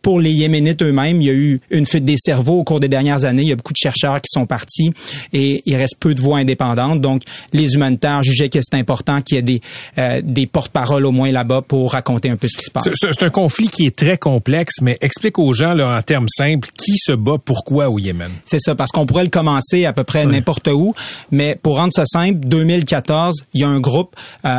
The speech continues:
Speaker 1: armé, les Houthis, qui sont au nord, qui ont réussi à prendre le palais présidentiel dans la capitale, Sanaa, et donc expulser le gouvernement qui a dû, euh, se réfugier au sud, dans ce qu'on a appelé la capitale déplacée, Aden. Et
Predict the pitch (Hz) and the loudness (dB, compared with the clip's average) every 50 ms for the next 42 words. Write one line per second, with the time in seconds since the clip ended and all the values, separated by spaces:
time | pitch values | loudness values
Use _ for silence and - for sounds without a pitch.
0 | - - 139 143 135 147 139 139 156 196 254 - - 151 135 131 139 - 165 147 | -2 -4 -2 0 2 2 2 2 2 0 -2 -2 -2 0 0 0 0 0 -2 0
1 | 127 - - 170 170 202 220 - - - - - - 160 143 - 156 139 131 139 | 0 0 0 0 0 0 -2 -6 -12 -16 -8 -4 -2 -2 0 0 2 2 2 2
2 | 143 151 175 185 180 151 _ _ - - - 143 131 131 139 - - - 196 143 | 0 0 0 -2 -2 -4 _ _ -8 -4 -2 0 0 0 0 0 0 0 0 0
3 | 131 - - 180 180 180 160 139 - 156 139 143 151 - - 151 135 117 131 135 | -2 -2 -2 0 2 2 2 2 0 0 0 0 0 0 0 -2 0 0 0 0
4 | 131 123 - 151 151 156 156 147 127 123 - 127 120 - - - 147 139 143 147 | 0 0 0 0 0 2 2 0 0 0 0 -2 -4 -4 -4 -4 -2 -2 0 0
5 | 139 131 - - - - - - - 170 143 143 143 147 175 180 - - - - | -2 -2 -4 -10 -16 -8 -4 -2 0 0 2 2 2 2 0 -2 -6 -12 -20 -12
6 | - - 156 147 143 160 165 170 156 - - - - _ _ - - 175 - - | -4 -2 0 0 2 2 2 0 0 -2 -6 -20 -20 _ _ -4 -4 -2 -2 -2
7 | - 185 165 135 123 - 180 170 160 151 143 143 143 131 127 127 127 135 143 170 | 0 0 0 2 2 0 2 2 2 2 2 2 2 2 2 2 2 2 2 0
8 | 196 - - 147 131 110 131 151 151 - - - - _ - - 240 170 - - | -2 -2 -2 -2 0 0 0 0 0 -2 -6 -20 -14 _ -4 -2 -2 -2 -4 -8
9 | 165 - 170 - - - 175 143 156 147 - - 139 123 135 151 151 - 170 165 | -8 -6 -4 -2 0 0 0 0 0 -2 0 0 0 0 0 -2 0 0 0 0
10 | 151 - - - 170 180 185 156 143 127 - - 143 139 135 131 120 - 151 156 | 2 2 0 0 0 0 0 0 -2 -2 0 0 0 0 0 0 0 0 0 0
11 | 139 127 - 143 123 - - 143 135 135 123 120 135 127 - 156 131 - - - | 0 0 -2 -4 -4 -4 -4 -2 -2 0 0 0 -2 0 0 0 0 0 0 0
12 | - 151 156 185 - - - - - - _ _ - 156 139 135 131 135 143 180 | 0 0 0 -2 -4 -8 -20 -20 -20 -20 _ _ -4 -2 -2 0 0 0 2 2
13 | 220 202 151 - - - - _ _ - 160 175 185 | 0 0 -2 -4 -8 -20 -20 _ _ -2 0 0 0